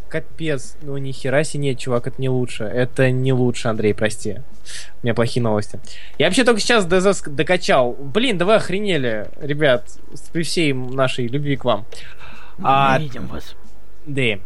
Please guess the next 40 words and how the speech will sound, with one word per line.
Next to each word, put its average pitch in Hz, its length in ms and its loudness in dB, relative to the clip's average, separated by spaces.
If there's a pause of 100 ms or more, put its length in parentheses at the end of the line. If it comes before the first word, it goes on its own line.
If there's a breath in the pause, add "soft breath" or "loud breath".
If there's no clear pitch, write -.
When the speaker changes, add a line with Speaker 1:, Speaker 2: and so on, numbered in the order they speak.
(120)
Speaker 1:
тикс. - 600 -2 (200)
А, 123 140 -4
чё-то - 320 -4
ещё, 131 220 -2
чё-то 180 240 -2
ещё 160 180 -2
хотел 175 240 -2
сказать, 160 400 2
забыл. 127 800 2
Совсем 175 300 0
Speaker 2:
Опять? 202 180 2
Speaker 1:
заб-, - 100 -4
а, 196 300 4
да. 156 260 0 (320 loud breath)
А, 156 220 2
ребят, 196 300 2 (240)
Хабиби, 214 520 -2
тем, 240 220 0
кому 202 220 -2
понравился 196 400 0
Blankets, 208 360 -2
я 165 60 -2
советую 175 260 -2
Хабиби, 208 320 0
об 170 120 4
этом 156 140 -2
я 156 80 0
ещё 151 180 -2
скажу, 175 320 0
потому 170 240 0
что 147 180 -2
и 156 140 2
тебе, 170 240 2
Бройда, 170 440 4
я 165 120 2
советую 202 340 2
Хабиби 208 420 0
наконец-таки 208 460 0
прочесть. 185 760 -2
Speaker 2:
Значит, 120 200 -6